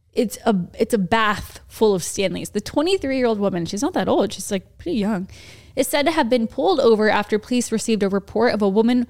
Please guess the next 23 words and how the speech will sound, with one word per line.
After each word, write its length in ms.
walking 560
out 180
of 80
a 60
store 340
with 140
a 60
cart 380
full 140
of 100
Stanley 360
cups. 340
Hmm, 320
not 160
suspicious 640
at 160
all. 240
That 140
were 100
never 300
paid 340
for. 400
<laughs> 40